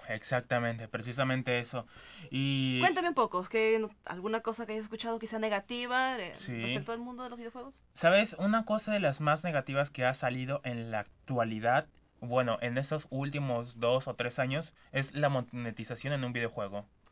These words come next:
Speaker 2: Oh.
Speaker 1: Hay un tema en especial, un episodio en especial que se va a hablar en esto, pero se requiere hablar ahora de lo malo, de esta monetización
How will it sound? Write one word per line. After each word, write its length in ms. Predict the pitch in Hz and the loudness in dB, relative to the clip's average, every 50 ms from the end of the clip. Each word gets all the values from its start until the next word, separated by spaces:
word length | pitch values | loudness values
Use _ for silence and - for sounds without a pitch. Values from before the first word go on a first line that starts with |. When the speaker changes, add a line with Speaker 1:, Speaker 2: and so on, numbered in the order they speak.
| - - - - | -20 -20 -16 -10
Speaker 2:
Oh. 300 | - 202 202 196 185 170 - | -6 -4 -4 -4 -4 -2 0
Speaker 1:
Hay 160 | 117 123 135 | 0 2 2
un 120 | 143 143 | 2 2
tema 200 | 143 143 139 143 | 4 4 4 4
en 60 | 139 | 2
especial, 640 | 135 127 - 123 - - 131 127 131 131 127 120 107 - _ _ - | 0 0 -4 -6 -4 -2 0 0 0 0 -2 -6 -8 -14 _ _ -8
un 140 | 127 123 131 | -6 -4 -4
episodio 300 | 127 123 123 - - 123 | -4 -4 -6 -8 -6 -6
en 40 | 127 | -6
especial 500 | 127 - 117 - - 123 113 113 117 104 | -6 -8 -12 -12 -8 -4 -4 -4 -4 -6
que 100 | - 101 | -12 -12
se 120 | - 110 | -8 -4
va 60 | 98 | -4
a 20 | 104 | -2
hablar 240 | 110 120 120 123 123 | 0 2 0 0 0
en 80 | 120 | -2
esto, 300 | 120 123 120 - 143 135 - | -4 -6 -6 -6 -8 -8 -6
pero 240 | 117 110 110 107 - - - - - - - - _ _ _ | -4 -4 -4 -4 -6 -12 -20 -20 -20 -20 -20 -20 _ _ _
se 340 | - - - 127 117 120 123 | -12 -6 0 2 4 4 4
requiere 380 | 117 127 123 - - 160 165 170 | 4 4 2 2 4 4 6 6
hablar 280 | 160 151 147 147 147 | 8 8 8 10 10
ahora 380 | 139 131 127 131 135 135 135 131 | 10 10 10 8 8 8 6 4
de 100 | 120 113 | 4 4
lo 120 | 110 110 | 2 2
malo, 320 | 110 113 117 110 107 104 107 | 2 2 0 0 -2 -2 -2
de 120 | 110 110 | -2 -2
esta 220 | 117 - - 147 143 139 | -2 -2 0 0 0 2
monetización 800 | 135 123 120 120 113 107 117 - 123 113 - - 131 135 147 156 | 2 0 0 -2 -6 -8 -10 -14 -14 -12 -6 -4 -2 -2 -2 -2